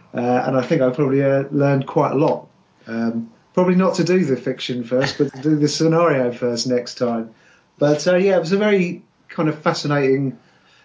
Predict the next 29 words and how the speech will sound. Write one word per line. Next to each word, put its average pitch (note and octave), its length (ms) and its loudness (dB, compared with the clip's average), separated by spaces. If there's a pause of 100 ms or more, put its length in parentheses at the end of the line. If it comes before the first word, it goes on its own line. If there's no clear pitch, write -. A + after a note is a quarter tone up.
(200)
uh, B2 380 0
task, B2 640 -2
shall B2 180 -2
we B2 80 0
say, B2+ 240 2
to B2 120 -6
try C3+ 280 0
and C3 100 0
translate C3+ 600 0
that C#3 200 0
very C#3+ 200 4
linear C#3 480 2
fiction B2+ 520 -2
into B2 220 -2
something C3 640 0 (360)
a B2+ 60 2
little C3+ 180 4
bit C#3 140 2
more C3 140 2
freeform C#3+ 720 2
that C3 160 0
people C3+ 320 0
could B2+ 140 -2
actually B2+ 380 0
play C3 220 -2
around C3 320 0
with B2+ 140 -2
and B2 100 -2
enjoy. B2+ 380 0